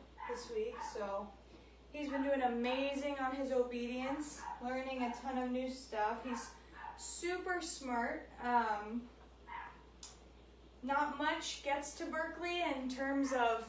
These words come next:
fear or shocking him. He has really great startle recovery. He's an excellent problem solver.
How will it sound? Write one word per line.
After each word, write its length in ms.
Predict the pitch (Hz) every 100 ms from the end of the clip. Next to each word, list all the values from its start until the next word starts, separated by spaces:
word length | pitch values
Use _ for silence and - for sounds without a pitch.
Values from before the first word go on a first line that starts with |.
| -
fear 540 | 277 269 277 285 285 -
or 400 | 214 214 208 208 - -
shocking 560 | - 240 247 285 277
him. 300 | 269 277 277
He 160 | 285 262
has 240 | 240 233
really 200 | 247 285
great 260 | 285 277 269
startle 480 | - 277 262 285 294
recovery. 800 | 302 302 320 302 320 311 311 - - - - -
He's 160 | 285
an 80 | 269
excellent 680 | 262 285 294 - 330 285 254
problem 480 | 262 262 277 285 285
solver. 600 | 277 262 262 277 294